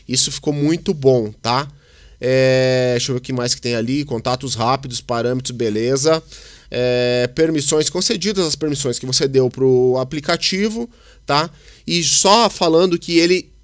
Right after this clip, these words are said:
acabou com o problema de eu posso deixar meu telefone em, em modo avião, meu Pace em modo avião, e ele não perde a conectividade com o meu roteador Wi-Fi. Isso tava acontecendo com a Amazfit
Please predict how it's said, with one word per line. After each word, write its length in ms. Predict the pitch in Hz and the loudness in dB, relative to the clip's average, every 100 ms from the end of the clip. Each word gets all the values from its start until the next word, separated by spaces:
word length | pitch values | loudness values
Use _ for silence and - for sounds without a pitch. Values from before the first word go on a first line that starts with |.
| - _ _ - | -20 _ _ -4
acabou 420 | 156 190 143 170 | 0 0 0 0
com 160 | 180 | 0
o 60 | 170 | -2
problema 480 | - 151 151 160 156 | 2 2 4 4 4
de 720 | 135 160 165 160 156 151 143 | 0 -4 -4 -2 2 2 2
eu 100 | 123 | 0
posso 200 | 131 160 | 0 0
deixar 280 | - 156 156 | 2 0 0
meu 100 | 156 | 0
telefone 540 | 147 135 135 139 143 135 | 2 0 2 0 2 0
em, 460 | 131 123 120 117 - _ _ - - - - - - - | 0 -2 -4 -8 -14 _ _ -20 -20 -20 -20 -20 -20 -8
em 80 | 135 | 0
modo 320 | 143 147 143 | 4 4 2
avião, 560 | 131 120 123 147 147 110 | -2 0 2 4 2 2
meu 260 | 123 120 | 2 2
Pace 500 | 113 165 190 202 - | 2 6 6 6 4
em 40 | 123 | 2
modo 240 | 120 117 | 0 0
avião, 520 | 107 113 131 160 113 - _ _ _ | -2 0 0 0 -2 -6 _ _ _
e 60 | 151 | -2
ele 120 | 165 | 0
não 160 | 175 | -2
perde 320 | 185 170 170 170 | 0 2 2 0
a 40 | |
conectividade 720 | 185 165 - 175 147 143 143 | -2 -4 -4 -8 -2 -2 -2
com 100 | 143 | -2
o 40 | 147 | 0
meu 100 | 143 | 2
roteador 500 | 151 156 135 139 139 | 0 -2 2 4 4
Wi-Fi. 640 | 147 - 123 120 101 101 | 2 -2 -2 -2 -2 -4
Isso 140 | 117 | -4
tava 160 | 135 127 | -2 -4
acontecendo 500 | 135 143 139 156 143 | -4 -6 -2 -2 -4
com 100 | 139 | -4
a 40 | |
Amazfit 800 | 143 147 143 - 143 143 - 175 | -2 0 0 0 -2 -6 -6 -6